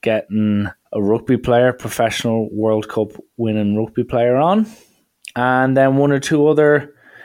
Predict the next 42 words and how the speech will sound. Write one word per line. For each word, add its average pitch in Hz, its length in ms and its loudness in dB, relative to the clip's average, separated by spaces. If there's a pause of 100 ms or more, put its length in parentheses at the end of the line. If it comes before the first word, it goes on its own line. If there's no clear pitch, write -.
(240)
people 147 320 2
on. 147 320 2
And 147 580 4
as 135 220 2
I 135 80 6
said, 123 640 4 (680)
familiar 127 500 2
faces 131 840 0 (380)
coming 104 260 0
on 98 200 0
as 92 120 -4
well. 101 380 2 (140)
So - 160 -4
watch 151 340 2
the 147 100 -2
space. 139 680 2 (400)
Hope 156 200 4
you 160 60 4
enjoyed 143 320 4
the 135 60 2
decade 135 460 4
review. 127 680 2 (600)
If 113 160 -2
you 120 60 2
didn't, 127 420 2
I'm 113 120 2
sorry. 120 720 4
Go 120 140 4
listen 120 320 2
to 120 120 0
an 113 120 6
old 113 260 4
one. 113 440 2
Maybe 110 280 0
some 113 180 0
of 110 60 4
my 107 80 2
new 107 180 4
ones 110 220 2
will 110 80 2
be 107 80 2
better. 107 400 2